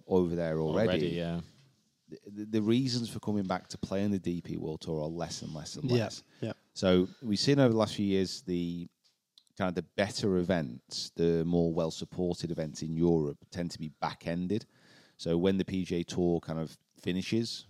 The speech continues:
Speaker 1: very much in quotation mark, when the Tour Championship is
Speaker 3: Yep.
Speaker 1: going into September, that's when the Race to Dubai and those kind
Speaker 2: Yeah.
Speaker 1: of events start to kick in.
Speaker 2: Yeah.
Speaker 1: So if that's what they're gonna be,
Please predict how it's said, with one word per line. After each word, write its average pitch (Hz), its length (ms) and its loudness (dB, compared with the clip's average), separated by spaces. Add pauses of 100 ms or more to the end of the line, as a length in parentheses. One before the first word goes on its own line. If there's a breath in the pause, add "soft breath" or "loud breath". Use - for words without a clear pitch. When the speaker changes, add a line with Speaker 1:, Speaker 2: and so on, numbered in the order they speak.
Speaker 1:
very 80 200 0
much 76 180 -6
in 76 140 -8
quotation 80 500 -4
mark, 76 140 -6
when 82 100 -6
the 82 60 -4
Tour 80 240 -4
Championship 87 640 -6
is 78 240 -6 (120)
Speaker 3:
Yep. 101 280 -6
Speaker 1:
going 85 180 0
into - 180 -8
September, 82 800 -6 (220)
that's - 300 -2
when 85 380 2
the 80 460 2
Race 82 340 0
to 80 100 -2
Dubai 80 560 0
and 80 100 -6
those 78 160 -2
kind 82 160 -4
Speaker 2:
Yeah. 80 80 0
Speaker 1:
of 78 80 -2
events 82 220 -6
start 73 180 -4
to - 80 -12
kick - 240 -8
in. 78 180 -4
Speaker 2:
Yeah. 82 260 -10 (340 soft breath)
Speaker 1:
So 107 340 6 (1120)
if 135 260 2
that's 131 260 -2
what 120 160 0
they're 107 120 -2
gonna 92 200 0
be, 101 520 -2